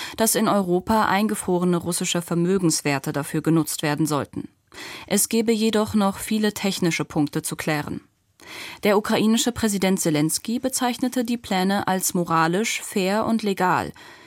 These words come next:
Er sagte, die Entscheidung müsse bis zum Ende dieses Jahres getroffen sein.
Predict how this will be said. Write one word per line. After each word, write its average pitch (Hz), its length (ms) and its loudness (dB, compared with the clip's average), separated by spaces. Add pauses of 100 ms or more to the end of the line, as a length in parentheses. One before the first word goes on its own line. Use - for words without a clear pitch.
(140)
Er 208 160 4
sagte, 196 580 0
die 202 120 0
Entscheidung 196 640 2
müsse 226 260 2
bis 214 220 -2
zum - 160 -2
Ende 175 280 2
dieses 170 360 0
Jahres 156 420 0
getroffen 180 480 0
sein. 139 300 -2